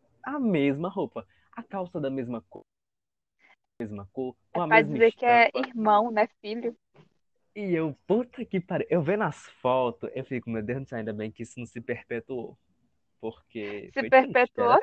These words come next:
Speaker 1: triste.
Speaker 2: sim, meu filho. Só o que eu vejo é, é gentezinha rica aí, que é, é o
Speaker 1: Não, não
Speaker 2: marido,
Speaker 1: se perpetuou
Speaker 2: a
Speaker 1: pra mim.
Speaker 2: mulher e o,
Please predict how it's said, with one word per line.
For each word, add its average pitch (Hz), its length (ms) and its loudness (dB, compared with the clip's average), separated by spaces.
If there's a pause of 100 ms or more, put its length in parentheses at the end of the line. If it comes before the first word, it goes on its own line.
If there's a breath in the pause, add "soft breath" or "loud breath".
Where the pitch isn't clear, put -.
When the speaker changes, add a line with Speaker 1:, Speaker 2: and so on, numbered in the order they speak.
Speaker 1:
triste. - 160 -6
Speaker 2:
sim, 381 100 -4
meu 311 180 8
filho. 440 300 -2 (320)
Só 240 180 8
o 277 60 4
que - 140 0
eu 311 180 10
vejo 269 340 8
é, 254 380 10
é 262 60 4
gentezinha 247 640 0
rica 240 380 -2
aí, 233 420 4
que - 140 -8
é, 220 360 8 (600 soft breath)
é 220 280 10
o 226 60 8
Speaker 1:
Não, 226 60 4
não 220 60 -2
Speaker 2:
marido, 226 600 8
Speaker 1:
se 370 220 6
perpetuou - 500 2
Speaker 2:
a 240 140 12
Speaker 1:
pra 208 140 8
mim. 269 60 8
Speaker 2:
mulher 262 640 10
e 285 140 0
o, 302 40 4